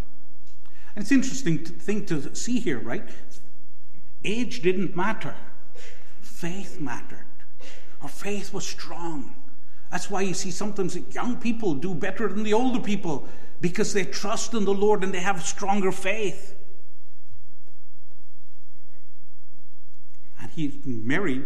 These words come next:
is described here as, "Blessed is she who believed." Elizabeth knew who Mary was, knew her faith and knew what God was doing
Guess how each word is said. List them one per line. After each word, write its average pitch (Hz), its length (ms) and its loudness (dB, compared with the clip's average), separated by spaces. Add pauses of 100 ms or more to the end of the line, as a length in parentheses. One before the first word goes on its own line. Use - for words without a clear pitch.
(120)
is 135 120 0
described 139 640 0
here 165 320 0
as, 135 380 0 (540)
"Blessed 131 400 0
is 135 80 0
she 147 280 0
who 143 160 0
believed." 117 760 0 (2250)
Elizabeth 135 560 0
knew 139 380 0
who 139 200 0
Mary 127 360 0
was, 113 520 0 (840)
knew 165 320 0
her 156 140 0
faith 110 540 0 (260)
and 131 160 0
knew 147 80 2
what 156 240 0
God 131 280 0
was 113 140 -2
doing 117 540 -2